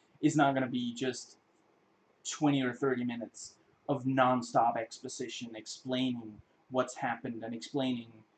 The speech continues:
this is that, and that thing works like this, and all these things, and that it also doesn't leave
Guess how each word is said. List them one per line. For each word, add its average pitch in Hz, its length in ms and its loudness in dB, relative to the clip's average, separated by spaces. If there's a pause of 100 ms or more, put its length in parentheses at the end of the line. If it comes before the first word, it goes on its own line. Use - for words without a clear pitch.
(240)
this 139 220 -2
is 143 160 -2
that, 131 400 4 (160)
and 117 420 -6
that 135 280 -2
thing 139 500 2
works 139 320 0
like 135 200 0
this, 117 460 -6
and 120 280 -2 (100)
all 143 260 6
these 123 240 -2
things, 120 500 -6 (1400)
and 147 320 8
that 135 140 6
it 135 160 -4
also 147 380 4
doesn't 131 340 0
leave 127 260 -2